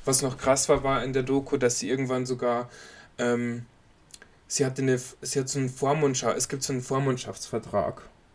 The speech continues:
Und wenn, also es, ihr Vater musste irgendwann den Vormund, hat irgendwann den Vormund von, von ihr gemacht, wieder, weil sie eben, äh, psychisch fertig und kaputt war. Und dadurch hatte er dann die Macht über ihre Finanzen so ein bisschen und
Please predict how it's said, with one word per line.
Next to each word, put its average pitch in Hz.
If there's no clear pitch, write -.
Und 120
wenn, 156
also 127
es, 135
ihr 143
Vater 147
musste 147
irgendwann 139
den 127
Vormund, 127
hat 127
irgendwann 135
den 120
Vormund 131
von, 113
von 117
ihr 117
gemacht, 113
wieder, 139
weil 120
sie 123
eben, 120
äh, 117
psychisch 139
fertig 135
und 117
kaputt 143
war. 147
Und 127
dadurch 139
hatte 139
er 131
dann 127
die 123
Macht 120
über 127
ihre 123
Finanzen 123
so 110
ein 107
bisschen 101
und 113